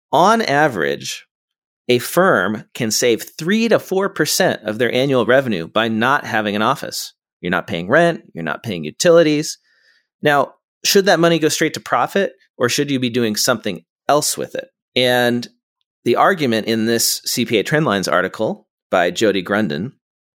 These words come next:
founder of Summit C P A Group, says you need to be investing that money back into your firm to make up for the disadvantage that remote work puts you at. And you should probably be spending that money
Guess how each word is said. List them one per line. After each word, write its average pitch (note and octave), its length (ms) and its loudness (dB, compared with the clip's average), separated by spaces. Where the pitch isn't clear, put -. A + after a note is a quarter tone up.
founder A2 320 2
of G2 220 0
Summit A#2+ 300 0
C A2+ 120 -4
P A#2 160 -2
A A2+ 60 2
Group, E2+ 300 -4
says A#2+ 400 2
you D3 120 4
need E3 200 4
to C3 60 2
be A2 200 0
investing A#2 520 0
that G#2+ 180 -2
money G#2 320 -2
back A2 380 -2
into G#2+ 140 -2
your F#2 120 -4
firm C#3+ 420 0
to A2 500 2
make B2 320 2
up C#3 260 0
for F2+ 500 0
the A2 160 2
disadvantage F#2+ 800 0
that F2+ 120 -4
remote F#2 320 -2
work E2 200 -4
puts A#2+ 260 -4
you C#2+ 100 -2
at. G1+ 240 -6
And C3 360 4
you G#2+ 60 -2
should G#2+ 200 -4
probably D3+ 600 2
be A2 100 0
spending A#2 300 0
that G#2 140 0
money G#2+ 440 -2